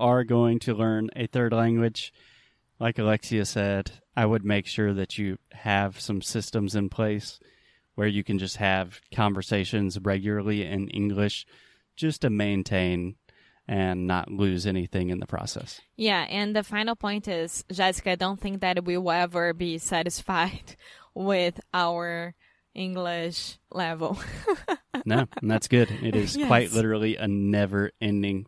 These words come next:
Speaker 1: process.
Speaker 2: Yeah.
Speaker 1: There will never be a day when you wake up and say, "Oh, now I speak English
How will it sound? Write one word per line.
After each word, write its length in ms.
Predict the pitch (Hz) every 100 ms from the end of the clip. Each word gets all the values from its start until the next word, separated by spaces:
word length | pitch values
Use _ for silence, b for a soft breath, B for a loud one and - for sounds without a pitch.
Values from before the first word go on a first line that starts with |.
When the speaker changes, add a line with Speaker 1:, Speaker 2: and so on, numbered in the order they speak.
| -
Speaker 1:
process. 600 | 98 90 - 87 - -
Speaker 2:
Yeah. 200 | 214 196 180 _
Speaker 1:
There 160 | - 98
will 80 | 95
never 280 | 101 107 110
be 120 | 107
a 80 | 107
day 220 | 98 101
when 160 | 98 98
you 120 | 98
wake 240 | 101 95
up 160 | 104 98
and 100 | 98
say, 200 | 104 107 -
"Oh, 300 | 202 175 90 _ _ _ -
now 280 | 131 147 151
I 80 | 139
speak 260 | - 135
English 400 | 131 127 120 -